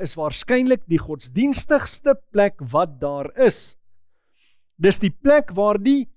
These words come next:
meeste gebid word. Dit is wat hierdie boek beweer. Kom ons gaan kyk wat sê die Bybel. Psalm ses vers vyf. "Want in die dood word aan u nie gedink nie.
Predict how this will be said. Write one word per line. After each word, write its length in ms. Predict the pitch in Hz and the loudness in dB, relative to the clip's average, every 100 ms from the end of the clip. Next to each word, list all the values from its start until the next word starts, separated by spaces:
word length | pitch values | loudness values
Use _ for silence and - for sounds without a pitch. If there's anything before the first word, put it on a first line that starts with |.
| - - _ | -20 -20 _
meeste 1040 | 127 143 180 269 330 330 - - 190 131 - _ - _ _ _ - 226 | -6 0 2 4 4 4 2 -2 0 0 -2 _ -20 _ _ _ -4 2
gebid 300 | 180 180 - | 2 2 -2
word. 200 | 147 123 - | -10 -10 -2
Dit 180 | 208 285 | -2 0
is 140 | 247 | -4
wat 160 | 247 - | -4 -4
hierdie 320 | 165 180 175 156 | -2 -4 -4 -6
boek 280 | 156 - - | -6 -8 -10
beweer. 420 | 151 131 131 104 - _ _ _ _ _ _ _ _ | -8 -6 -6 -8 -14 _ _ _ _ _ _ _ _
Kom 160 | 139 156 | -6 -4
ons 100 | 190 | -2
gaan 120 | 202 | -2
kyk 200 | 165 156 | 0 -2
wat 120 | 175 - | -6 -6
sê 160 | 131 | -6
die 100 | 123 127 | -6 0
Bybel. 380 | 180 196 131 - - - _ _ _ _ _ _ - | 2 2 -2 -12 -20 -20 _ _ _ _ _ _ -2
Psalm 320 | 226 302 302 | 2 4 2
ses 280 | 262 269 - | 0 -4 -2
vers 240 | 247 - | -6 -4
vyf. 440 | 254 160 - - _ _ _ _ - | -2 -4 -4 -20 _ _ _ _ -2
"Want 220 | 208 214 | -2 0
in 80 | 196 | 0
die 160 | 180 | 0
dood 320 | 156 302 - 156 | 0 0 0 0
word 300 | 196 226 196 | 2 2 0
aan 180 | 165 - | -4 -2
u 160 | 269 | 0
nie 300 | 254 180 226 | 2 2 2
gedink 540 | 254 277 190 180 175 - | 2 0 0 0 -2 -10
nie. 180 | 123 | -12